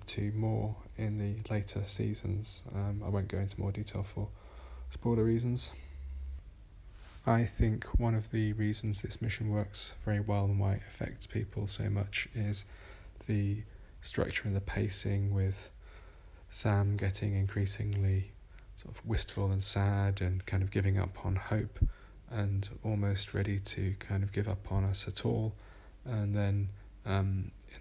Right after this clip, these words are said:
the last two clips, there's the, sort of the moment where he realises that we're still out there and we're coming, but we're in jeopardy, and, um, the excitement as we finally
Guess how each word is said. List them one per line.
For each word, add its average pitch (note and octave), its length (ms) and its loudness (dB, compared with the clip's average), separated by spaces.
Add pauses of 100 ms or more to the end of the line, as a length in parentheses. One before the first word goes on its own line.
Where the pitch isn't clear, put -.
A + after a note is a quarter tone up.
the G2+ 80 0
last G2 340 2
two A2 260 2
clips, - 460 -2
there's F#2+ 240 -2
the, G2 160 0 (140)
sort - 180 -4
of G2+ 40 -4
the A2+ 60 0
moment G#2+ 300 4
where G2+ 120 0
he G2 360 -2 (420)
realises G#2 600 2
that - 180 -2
we're F#2+ 140 2
still G2+ 460 2
out G2+ 180 2
there G2 160 2
and G2+ 140 0
we're G2 100 2
coming, G2 500 2 (160)
but E2+ 200 0
we're G2 140 0
in G2 120 2
jeopardy, G2+ 560 0 (460)
and, F#2+ 460 0
um, G2 440 0
the F2+ 120 0
excitement F#2+ 640 0
as G2+ 160 -2
we G2+ 120 -2 (140)
finally G2 480 4